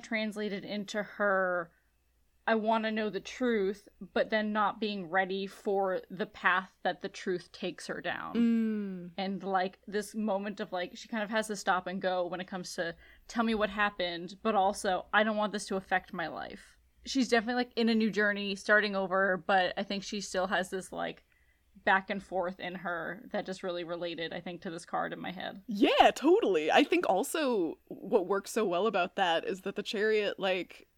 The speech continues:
Speaker 2: it looks so good and you could stay in it forever. Like, it looks fine, but it takes courage to make a big life change.
Speaker 1: Right.
Speaker 2: And she sort of chooses to move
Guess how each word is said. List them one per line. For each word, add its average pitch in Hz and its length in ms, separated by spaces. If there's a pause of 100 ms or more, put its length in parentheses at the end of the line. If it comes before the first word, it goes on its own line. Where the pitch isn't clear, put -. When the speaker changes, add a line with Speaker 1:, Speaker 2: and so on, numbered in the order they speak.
(120)
Speaker 2:
it 208 160
looks 226 180
so 233 160
good 214 380
and 160 100
you 185 80
could - 160
stay 170 300
in 214 100
it - 160
forever. 302 680 (140)
Like, 175 400
it 180 140
looks - 180
fine, 190 440
but 202 120
it 165 80
takes - 240
courage 175 380
to 208 80
make 165 160
a 147 40
big 156 200
life 135 260
change. 277 580 (600)
Speaker 1:
Right. 185 240
Speaker 2:
And 180 100
she 247 160
sort 214 240
of 185 120
chooses 175 600
to 226 100
move 160 680